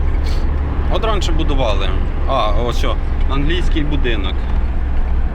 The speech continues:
Брати Ельворті з Англії приїхали і організували в Кропивницькому, е, як воно називається,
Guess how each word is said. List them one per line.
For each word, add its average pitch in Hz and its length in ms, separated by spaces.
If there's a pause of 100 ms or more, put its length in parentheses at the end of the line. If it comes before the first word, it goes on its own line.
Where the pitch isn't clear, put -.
(1700)
Брати 143 260
Ельворті 139 560
з 127 80
Англії 117 360
приїхали 139 600
і 127 440
організували 135 600
в - 60
Кропивницькому, 123 1160 (1400)
е, - 180
як - 140
воно 101 180
називається, 101 640